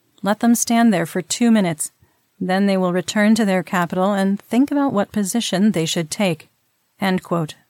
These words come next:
U S Congressperson Ilhan Omar, Democrat from Minnesota, blasted a group of useful idiots that harassed her during a speech. On Twitter, she wrote, quote, "I'm sorry, you all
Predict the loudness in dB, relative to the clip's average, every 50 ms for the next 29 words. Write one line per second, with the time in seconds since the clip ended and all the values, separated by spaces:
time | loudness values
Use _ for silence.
0 | _ _ _ _ _ _ _ _ _ -6 -4 -2 0 0 0 -2 -4 -2 -2 0
1 | 2 2 0 -2 -2 -2 -2 -2 -2 0 -2 -2 -2 -2 -2 -2 -2 0 0 0
2 | 0 0 0 0 0 2 4 4 4 4 4 2 0 -2 -4 -4 -2 -2 -2 -4
3 | -4 -4 -2 -2 -2 -2 -4 -4 -2 -2 -2 -2 -2 -4 -4 -2 -2 0 0 0
4 | -2 -2 -6 _ _ _ _ _ _ -2 0 0 0 0 -2 -4 -4 -4 -4 -2
5 | -2 -2 -2 0 0 -2 -2 -2 -2 -2 -2 -2 -2 -2 -2 -2 -2 -2 -2 0
6 | 0 -2 -2 -2 -4 -4 -4 -2 -4 -4 -2 -2 0 -2 -2 -4 -4 -4 -4 -4
7 | -2 -2 -2 -2 -2 -2 -2 -2 -4 -4 -4 -2 -2 -2 -4 -6 -10 -12 _ _
8 | _ _ _ _ _ _ _ _ _ _ _ -4 -2 -2 -2 -4 -4 -4 -2 -2
9 | 0 0 -2 -2 -4 -4 -4 -4 -2 -2 -2 -4 -6 -10 _ _ _ -4 -2 -2
10 | -2 -4 -8 _ _ -20 _ _ _ -2 0 2 4 4 2 2 -2 -2 -2 0
11 | 0 -2 -2 -4 -2 0 2 2 2 2 2 0 0 2 2 0 -2